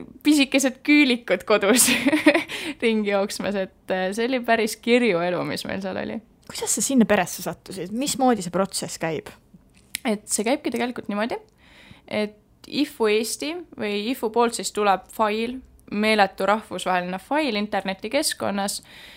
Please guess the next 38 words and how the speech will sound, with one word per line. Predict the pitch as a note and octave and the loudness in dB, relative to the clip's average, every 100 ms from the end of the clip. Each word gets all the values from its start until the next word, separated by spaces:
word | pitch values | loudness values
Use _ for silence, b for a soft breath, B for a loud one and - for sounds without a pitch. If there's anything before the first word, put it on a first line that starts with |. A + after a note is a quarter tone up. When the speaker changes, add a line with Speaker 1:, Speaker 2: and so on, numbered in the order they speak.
| B - | B -8
Speaker 1:
mis | G#3 | -2
tuleb | G#3+ G#3 | -2 -2
siis | - A3 | -4 -2
inglise | B3+ A3 G3+ G#3+ | -2 -2 -4 -6
keeles | A#3+ C4+ C4 | -6 -6 -2
ära | F#3+ F3 | -2 -2
täita. | F3 F#2 - - - F#3 b b b - | -6 -10 -10 -8 -8 -8 b b b -6
Mida | A#3 A#3 A#3 | -4 6 8
ausamalt | D4+ E4 C#4 A#3 A3 | 8 8 4 2 0
sa | G3+ | -4
selle | G#3+ G#3+ | -2 -2
faili | A3 A#3 G#3+ G#3 | 0 2 2 2
täidad, | A#3 B3+ C4+ C4+ - | 2 4 2 2 -12
seda | - A#3 A3 | -4 -2 0
tõenäolisem | A3 B3 A3 G#3+ G#3+ G3 G3 F#3 | 4 6 6 4 0 -2 -6 -4
on, | G3+ A#3+ | -6 -4
et | G#3 - | -6 -6
sa | |
saad | F#3+ F#3 - | -6 -4 0
pere, | G3+ G#3+ G3 F#3+ F#3+ | 2 4 4 2 -2
mis | F#3+ | -6
sulle | - F#3 F#3 | -4 -4 -2
tõesti | G3 - A3+ | -4 -6 -6
sobib. | F#3+ - - _ B B B B B | -6 -8 -16 _ B B B B B
Et | G#3 G3+ G3 _ _ | 0 0 0 _ _
minul | A3+ A#3+ A3+ | 2 4 4
võttis | G3 - - | 2 -2 -8
see | G3+ | 0
faili | G#3+ G#3 F#3+ | 0 2 2
täitmine | F#3+ F#3+ F#3+ | 2 0 0
meeletult | F#3+ F3+ F#3 - | 2 2 0 0
aega, | F#3+ F3+ F3+ | 2 4 2
seal | F#3+ F#3 | 0 -2
on | F#3 | -2
küll | A3+ | -2
sa | A3+ G3+ | -2 -2
kirjeldad | G3+ G3 F3+ E3+ E3+ F#3 | -2 0 -2 -2 -6 -4
ennast, | F#3+ G3 G3 G#3 - | -4 -2 -2 -4 -10